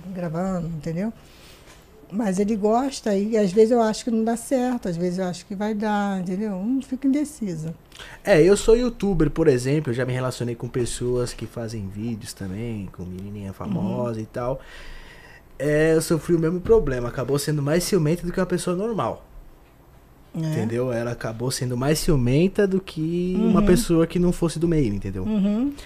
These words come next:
Speaker 2: Então, hoje em dia, assim, eu, quando, se eu for me relacionar um dia, eu prefiro uma pessoa que não é do meio.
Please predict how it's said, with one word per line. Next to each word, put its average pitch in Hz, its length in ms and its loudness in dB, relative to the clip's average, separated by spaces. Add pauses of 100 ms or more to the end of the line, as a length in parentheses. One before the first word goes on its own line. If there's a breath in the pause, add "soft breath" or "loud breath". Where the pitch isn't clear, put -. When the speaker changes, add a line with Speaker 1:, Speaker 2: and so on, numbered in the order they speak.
(280 loud breath)
Speaker 2:
Então, 131 380 -2
hoje 165 360 8
em 147 80 4
dia, 135 240 4
assim, 147 560 -2
eu, 127 80 -2
quando, 139 300 -4
se - 140 -4
eu 156 80 2
for 151 160 -4
me 131 60 0
relacionar 127 400 -4
um 117 120 -2
dia, 131 160 0
eu 151 40 2
prefiro 147 360 -2
uma 147 120 0
pessoa 147 380 0
que - 180 -8
não 143 340 -2
é 139 60 -2
do 143 140 -2
meio. 95 320 -4